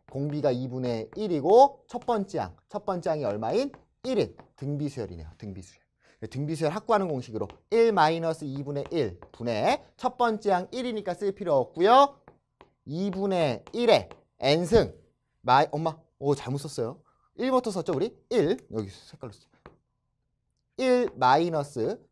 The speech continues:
이분의 일에 얘 몇 개예요? 항의 개수? n개죠? n승. 이런 식으로 나오겠네. 자, 그래서 얘 양쪽에 위아래 이를 곱해서 정리를 해주면 일 플러스 이 마이너스 이의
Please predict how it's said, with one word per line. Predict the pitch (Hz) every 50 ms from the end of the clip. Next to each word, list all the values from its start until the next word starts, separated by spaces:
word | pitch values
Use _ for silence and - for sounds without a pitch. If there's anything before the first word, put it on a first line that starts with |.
| _
이분의 | - 139 151 175 190 165 175 180 170 160 147 127 104 95 - - _
일에 | 226 233 208 156 101 - _ -
얘 | 160 156
몇 | 135 127 120 -
개예요? | - 175 156 156 147
항의 | 131 151 202 196 190 165
개수? | 139 127 - 233 269 294 - _ _ _ _ _ _
n개죠? | - 131 143 165 180 185 185 175 160 175 240 240 - - _ _ _ _ _ _ -
n승. | - 123 123 127 123 117 117 - 220 202 - - -
이런 | 98 98 95
식으로 | 87 98 95 85
나오겠네. | 80 80 78 - _ _ _ _ _ _ _ _ _ - - _
자, | _ 143
그래서 | 127 123 123 113 131 110
얘 | 113 123 117 110 156 240 277 - _ _
양쪽에 | 123 120 143 180 202 202 - - 202 190 156 110 95 101
위아래 | 123 165 208 220 226 208 151 127 135 151 160 156 156 160
이를 | - - 135 135 156 170 185 196 185
곱해서 | 165 165 156 165 143 113 - 131
정리를 | 117 - 104 104 117 117 107 101
해주면 | 110 180 214 208 151 131 175 185 120 - - _ _ _ _
일 | - 247 247 247 247 247 -
플러스 | - - 233 208 190 175 160 156 147 - - 151 147 151 147 - _ _
이 | - 147 160 175 175 156 104
마이너스 | 95 117 113 117 135 151 151 143 123 117 - - 120 113 - _ _ _
이의 | _ 123 135 143 143 151 151 160 190 226 254 254 254